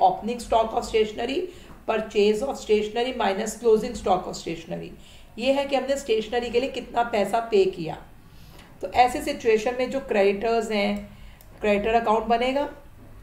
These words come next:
एडवांस दिया हुआ, ओपनिंग क्रेडिटर, क्लोजिंग क्रेडिटर दिया, ओपनिंग एडवांस, क्लोजिंग एडवांस दिया है, क्रेडिटर्स अकाउंट हमें बनाना पड़ेगा। देखिए, creditors for stationery account बनाएंगे, ओपनिंग क्रेडिटर्स को क्रेडिटर्स अकाउंट में क्रेडिट साइड लिखेंगे by balance पीडी,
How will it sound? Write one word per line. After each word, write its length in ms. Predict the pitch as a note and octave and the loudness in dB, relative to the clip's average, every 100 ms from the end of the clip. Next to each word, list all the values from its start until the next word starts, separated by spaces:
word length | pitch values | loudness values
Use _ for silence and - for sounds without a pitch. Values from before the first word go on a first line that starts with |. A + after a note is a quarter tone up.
| - | -6
एडवांस 400 | G3+ G#3 G#3 A#3 | -4 0 2 2
दिया 200 | A3 A#3+ | 2 4
हुआ, 160 | A3+ A#3 | 6 6
ओपनिंग 380 | G3 F#3+ G3+ A#3 | 4 0 0 -2
क्रेडिटर, 340 | A#3 A3 A#3 A#3 | 0 0 0 0
क्लोजिंग 320 | G#3+ F#3+ A3 | 2 0 0
क्रेडिटर 360 | A3 G#3+ A3 A3 | -2 -2 0 -2
दिया, 240 | A3+ A#3 - | 0 0 2
ओपनिंग 340 | F#3+ G#3 A3+ | 0 0 -2
एडवांस, 360 | A3+ A3 A3 A3 | 0 2 0 0
क्लोजिंग 320 | G3+ F#3+ G#3+ | 0 0 -2
एडवांस 340 | A3 A3 A3+ A3 | -2 -2 -2 -2
दिया 200 | A3 A#3 | 0 -2
है, 140 | A3+ - - - - | -4 -16 -20 -12 2
क्रेडिटर्स 420 | A3+ A3 B3 A#3+ | 2 4 4 4
अकाउंट 340 | A3+ G3+ G3+ | 4 4 4
हमें 180 | G3+ G3+ | 0 0
बनाना 320 | F#3+ F3+ E3 E3 | 0 -2 -4 -6
पड़ेगा। 320 | E3 D#3 D#3+ - - - - - G3+ | -8 -10 -10 -14 -18 -20 -20 -8 -2
देखिए, 240 | G#3 G#3+ | 0 0
creditors 400 | G#3+ G3+ G3+ A3 | 2 2 0 -2
for 120 | A#3+ | -2
stationery 500 | A3+ G3+ G3 G#3+ G#3+ | -2 -2 -2 -2 -2
account 220 | G#3 G#3 G#3 | 0 0 0
बनाएंगे, 500 | G3+ G3+ G#3 C4+ - - - - - - - - - | 0 0 -2 -4 -6 -14 -20 -20 -20 -20 -20 -8 6
ओपनिंग 480 | A#3 A#3 C4+ D4+ C#4+ | 8 8 0 -6 0
क्रेडिटर्स 580 | A#3+ G#3+ G#3+ A3 A3 - | 2 4 4 2 0 2
को 140 | A#3+ | 2
क्रेडिटर्स 500 | A#3 G#3 G3+ A3+ A3+ | 4 0 2 0 -2
अकाउंट 340 | A3 G3+ F#3+ F#3+ | 0 2 2 0
में 140 | G#3+ | -2
क्रेडिट 280 | G3+ F#3 G3 | 0 0 0
साइड 200 | G3+ G3+ | 0 0
लिखेंगे 380 | G3 G#3 G#3+ A3 | 0 -2 -4 0
by 140 | G3 F#3+ | 2 4
balance 420 | G3 F#3 G3 G3 | 4 2 0 -4
पीडी, 360 | G3 F3+ A#3 | -6 -4 -4